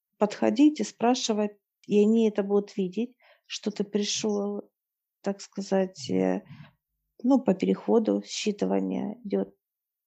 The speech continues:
Э, спрашивают, для чего, зачем, задачей ты пришел, и тебе это предоставляют. Нету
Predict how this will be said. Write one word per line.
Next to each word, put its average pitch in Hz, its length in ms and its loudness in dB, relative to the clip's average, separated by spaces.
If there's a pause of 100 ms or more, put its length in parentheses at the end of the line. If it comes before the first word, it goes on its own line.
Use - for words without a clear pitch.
(600)
Э, 208 200 -2
спрашивают, 226 560 0
для 196 80 -8
чего, 240 460 0
зачем, 262 680 0 (340)
задачей 202 840 0 (100)
ты 202 100 -4
пришел, 302 640 -2 (520)
и 240 60 -2
тебе 240 240 0
это 226 80 -4
предоставляют. 226 800 0 (240)
Нету 208 640 -2